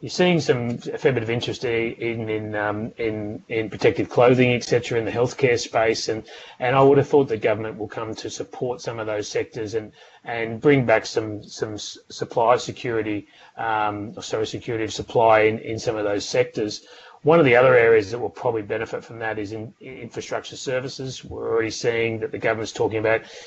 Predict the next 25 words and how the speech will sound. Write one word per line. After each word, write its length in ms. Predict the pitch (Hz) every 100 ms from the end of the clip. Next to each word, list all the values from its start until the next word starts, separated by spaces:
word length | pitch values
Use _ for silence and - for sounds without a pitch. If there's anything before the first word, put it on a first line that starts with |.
| -
a 60 | 117
significant 520 | - 107 123 113 113
infrastructure 680 | 113 110 - 104 123 110 110
spend 380 | 107 120 117 113
over 120 | 107
the 80 | 110
next 180 | 110 -
five 280 | 123 113
or 60 | 107
ten 240 | - 117
years. 360 | 113 147 143 143 - - 139
It 100 | 135
was 120 | 135
already 300 | 170 170 143
a 80 | 113
theme 300 | 127 120 110
before 420 | 98 - 117 117
covid, 580 | - 123 135 190 196 120
uh, 280 | 113 110
but 280 | 107 107 113
I 100 | 110
think 240 | - 139 135
that 180 | 110
will 140 | 110 107
really 440 | 113 117 107 98